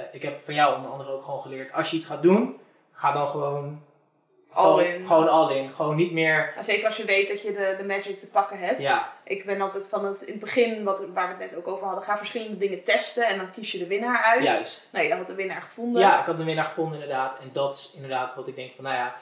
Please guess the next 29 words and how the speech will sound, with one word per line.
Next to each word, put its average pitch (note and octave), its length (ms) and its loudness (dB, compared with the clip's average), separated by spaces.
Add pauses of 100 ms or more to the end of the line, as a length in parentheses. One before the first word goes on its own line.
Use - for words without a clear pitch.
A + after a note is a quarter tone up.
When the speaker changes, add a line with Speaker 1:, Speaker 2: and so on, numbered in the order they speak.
(300)
Speaker 1:
toen E3 140 4
ben D#3+ 80 8
ik D#3 60 4
uiteindelijk D3 400 2
al C#3 60 -4
ingegaan D#3 540 -2 (100)
en C#3 100 -14
nu D3 120 -10
is C3 100 -12
het - 80 -18
gewoon, C3 280 -8
eh, B2 60 -16 (280)
heel C#3 160 -6
erg - 340 -8
hard C#3 260 -6
aan B2+ 100 -12
het - 180 -18
groeien. G#3+ 500 6 (340)
Dus, D3+ 200 -4
Speaker 2:
Wat D#3+ 100 2
voor D3+ 80 4
Speaker 1:
eh, C#3+ 60 2
Speaker 2:
verschil B3+ 260 0
in A#3 80 -4
mindset A3+ 340 -2
daarbij A#3 240 -4
gemaakt, A#3 320 -12
denk B3 180 -10
je? F#4+ 120 -4